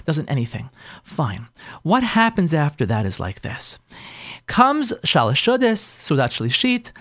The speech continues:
same story. Comes Motzei Shabbat, and she's ready to go 'cause she's starving. She's, she's really ready to go. She almost didn't eat anything the whole Shabbat, and she was too embarrassed to, to voice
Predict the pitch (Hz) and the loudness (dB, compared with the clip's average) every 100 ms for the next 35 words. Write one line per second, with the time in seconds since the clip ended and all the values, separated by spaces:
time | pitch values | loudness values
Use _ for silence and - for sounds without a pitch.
0 | - - 170 160 156 - 120 98 101 - | -10 0 2 4 2 2 2 2 -2 -8
1 | - 226 240 220 190 160 143 107 104 139 | 0 2 4 2 2 2 2 2 4 4
2 | 143 190 - - - - 127 - 247 165 | 4 0 -16 -20 -12 -4 -2 2 2 2
3 | 123 127 123 - 107 92 110 - - 170 | 4 4 2 0 0 0 0 0 4 4
4 | - - 139 113 104 98 - - 214 151 | 2 2 2 2 0 -4 -6 0 0 2
5 | - 175 110 107 170 139 127 110 110 117 | 0 0 0 4 6 6 6 4 2 2
6 | 90 - - - 160 - - 180 151 - | 0 -2 -8 -6 -6 0 4 6 4 4
7 | 151 135 117 160 165 135 123 123 113 131 | 4 4 4 4 4 6 4 6 6 8
8 | 180 - - - 127 - 135 - 175 123 | 6 2 -16 -2 2 4 4 6 4 6
9 | 151 156 185 151 - 139 117 127 120 156 | 8 8 8 4 2 2 2 0 4 4
10 | 160 | 4